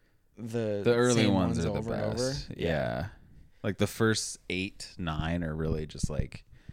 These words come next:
Speaker 2: peak performance type shit.
Speaker 1: Yeah, they are. Like, you could tell they were just having a lot of fun cranking
Speaker 2: Yeah.
Speaker 1: out and, like, just doing whatever stupid things they could think of.
Speaker 2: Yeah.
Speaker 1: So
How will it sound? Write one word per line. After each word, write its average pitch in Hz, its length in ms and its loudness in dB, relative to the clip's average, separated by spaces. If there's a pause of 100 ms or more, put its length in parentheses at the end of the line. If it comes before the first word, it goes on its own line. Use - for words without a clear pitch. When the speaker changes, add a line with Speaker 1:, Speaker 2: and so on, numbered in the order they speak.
(760)
Speaker 2:
peak - 420 8 (120)
performance 65 680 -6
type 67 280 -10
shit. 62 420 -8 (180)
Speaker 1:
Yeah, 127 140 -2
they 113 140 -4
are. 92 280 -6
Like, 117 140 -6
you 135 140 -4
could 135 100 -4
tell 123 180 -2
they 120 120 -2
were 120 80 -2
just 113 100 -10
having 117 240 -4
a 110 80 -8
lot 107 180 -8
of 104 80 -10
fun 107 320 -8
cranking 104 280 -4
Speaker 2:
Yeah. 76 340 -2
Speaker 1:
out - 120 -10
and, - 120 -12
like, 104 160 -10
just 117 160 -10
doing 117 240 -4
whatever 110 340 -6
stupid - 360 -10
things 113 220 -8
they 110 100 -8
could 110 160 -10
think 101 180 -10
of. 113 160 -4
Speaker 2:
Yeah. 87 520 4 (600)
Speaker 1:
So 131 480 -4